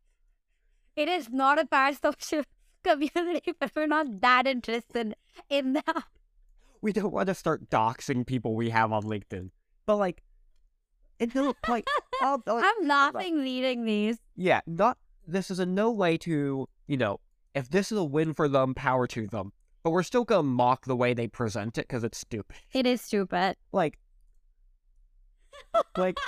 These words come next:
Speaker 2: "I will be joining Macy's following graduation as part of their merchandising executive development program."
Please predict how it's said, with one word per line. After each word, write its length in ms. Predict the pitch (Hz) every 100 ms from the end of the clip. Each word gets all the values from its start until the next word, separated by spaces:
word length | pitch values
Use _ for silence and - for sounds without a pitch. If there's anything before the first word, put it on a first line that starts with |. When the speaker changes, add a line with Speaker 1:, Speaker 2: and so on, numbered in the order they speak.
| - 339 370 _ _ _ _ _ _ _ _ _ _ _ _ _
Speaker 2:
"I 100 | 170
will 120 | 185
be 140 | 214 220
joining 480 | 202 226 240 202 160
Macy's 480 | 165 165 143 120
following 400 | - 147 160 160
graduation 540 | 143 135 131 131 - 117
as 100 | -
part 220 | - 165
of 60 | 147
their 140 | 135
merchandising 880 | 110 107 165 - 196 180 175 175 185
executive 720 | 131 117 123 135 175 - 175
development 680 | - 120 110 110 117 110 -
program." 640 | - 107 95 95 87 69